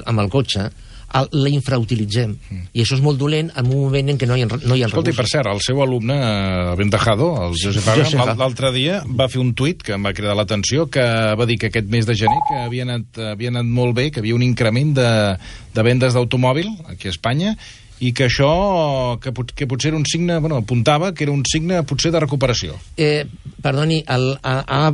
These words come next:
Speaker 1: ha pu-, ha augmentat el, el, la venda d'automòbils.
Speaker 2: Sí, va dir el Josep.
Speaker 1: Sí, sí, sí, sí, però, mm, fem, fem, si us plau,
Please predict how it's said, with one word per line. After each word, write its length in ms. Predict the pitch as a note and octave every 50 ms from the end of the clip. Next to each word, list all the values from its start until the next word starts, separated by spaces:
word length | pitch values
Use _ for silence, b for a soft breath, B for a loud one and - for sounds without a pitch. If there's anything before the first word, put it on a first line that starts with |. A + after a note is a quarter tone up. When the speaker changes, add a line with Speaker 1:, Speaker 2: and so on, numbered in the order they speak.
| - -
Speaker 1:
ha 120 | D3 C#3+ -
pu-, 140 | - D#3 -
ha 200 | B2+ C3 C3+ C#3+
augmentat 480 | D3 D#3+ D#3 D3+ D3 C3+ B2+ D#3 C#3 A#2+
el, 160 | A2+ G#2 G2 A2+ -
el, 180 | A2+ A2+ A2 G#2+
la 100 | G#2+ G#2+
venda 200 | A#2 B2+ B2+ C3
d'automòbils. 560 | C3+ C3 - C#3 C#3+ C#3+ C#3+ D#3 E3 G2 G#2+
Speaker 2:
Sí, 80 | A2 F#2+
va 80 | F2
dir 140 | E2+ F2 F2+
el 80 | F2+ F2+
Josep. 300 | F#2 B2+ C3+ A#2 G2+ F2
Speaker 1:
Sí, 140 | - - - -
sí, 220 | - - D3+ C3+
sí, 180 | - - D#3 C3+
sí, 220 | - - D3+ C#3+
però, 260 | - C#3 B2 B2+ B2+ B2+ -
mm, 800 | C3+ C3+ C3 C3+ B2+ B2+ C3 C3+ C3 - - - C3 B2+ C3
fem, 400 | B2 - - D#3 D#3+ F3 F3+ F#3 F#3 -
fem, 300 | - - D3+ D3+ D3+ C3 -
si 100 | - C3
us 80 | A#2
plau, 220 | - C#3+ C#3+ C3+